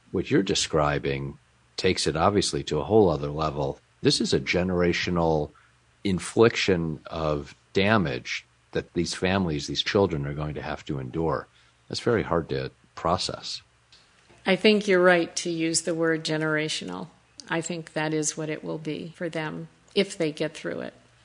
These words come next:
Speaker 1: And Pam, I know for you personally, you've been to this part of the world.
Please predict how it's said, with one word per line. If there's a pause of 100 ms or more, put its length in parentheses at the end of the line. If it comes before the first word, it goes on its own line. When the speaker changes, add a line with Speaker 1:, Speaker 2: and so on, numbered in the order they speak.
(560)
Speaker 1:
And
Pam,
I
know
for
you (220)
personally, (420)
you've
been
to
this
part
of
the
world.